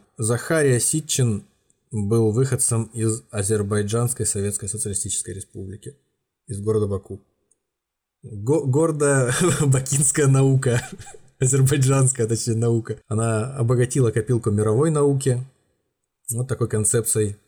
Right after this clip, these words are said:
о палеоконтактах, анунаках и планете Нибиру.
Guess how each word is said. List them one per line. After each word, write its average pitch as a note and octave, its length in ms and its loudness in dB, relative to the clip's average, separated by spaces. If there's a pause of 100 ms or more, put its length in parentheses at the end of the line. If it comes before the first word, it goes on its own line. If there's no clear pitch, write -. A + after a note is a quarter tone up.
(200)
о G#2 80 -6
палеоконтактах, A2+ 1040 -2
анунаках A2+ 600 0 (280)
и A#2 400 0 (220)
планете G#2 420 0
Нибиру. G#2 540 -2